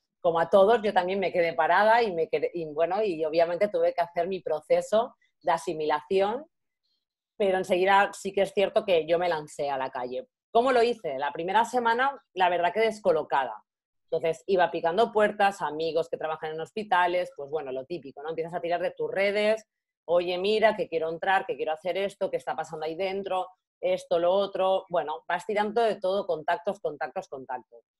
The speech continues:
La primera semana son puertas cerradas, totalmente. Entonces, como te he dicho, empiezo a generar historias porque me doy cuenta con la historia de mi padre que al final lo que también la gente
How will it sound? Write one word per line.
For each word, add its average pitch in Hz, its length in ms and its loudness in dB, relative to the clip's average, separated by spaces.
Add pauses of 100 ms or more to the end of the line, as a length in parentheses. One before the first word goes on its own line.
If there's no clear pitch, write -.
(340)
La 175 120 0
primera 214 300 2
semana 226 360 0
son 185 240 -6
puertas 175 380 0
cerradas, 147 640 0
totalmente. 135 680 -4 (580)
Entonces, 175 260 0
como 175 180 0
te 175 80 0
he 180 40 0
dicho, 208 520 0
empiezo 170 480 -2
a 180 40 2
generar 180 360 0
historias 208 760 -2
porque 160 280 -4
me 151 100 -6
doy 165 180 -2
cuenta 214 300 0
con - 80 -4
la 139 80 -4
historia 160 320 -2
de 170 80 -4
mi 175 140 -8
padre 208 560 0 (120)
que 180 60 -4
al 160 140 -2
final 165 340 -4
lo 196 100 -4
que 196 100 -6
también 175 280 -2
la 170 80 2
gente 175 520 -4